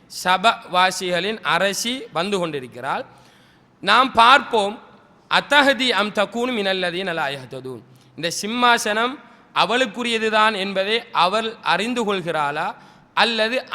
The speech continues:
அறியாதவளாக இருக்கிறாளா என்பதை நாம் கவனிப்போம் அப்படின்னு சுலைமான் அலைஹிஸ்ஸலாம் சொல்கிறார். இப்பொழுது அந்த சிம்மாசனம் மாற்றப்பட்டிருக்கிறது.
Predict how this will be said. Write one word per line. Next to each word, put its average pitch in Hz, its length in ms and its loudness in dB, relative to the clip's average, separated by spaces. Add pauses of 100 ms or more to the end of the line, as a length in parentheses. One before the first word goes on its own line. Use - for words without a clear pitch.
அறியாதவளாக 214 920 4
இருக்கிறாளா 143 680 -4
என்பதை 147 400 -6
நாம் 175 200 -6
கவனிப்போம் 127 640 -8
அப்படின்னு 123 360 -12
சுலைமான் 160 300 -8
அலைஹிஸ்ஸலாம் 127 420 -18
சொல்கிறார். 117 380 -18 (580)
இப்பொழுது 254 500 0
அந்த 226 220 0
சிம்மாசனம் 233 640 0
மாற்றப்பட்டிருக்கிறது. 170 1040 -2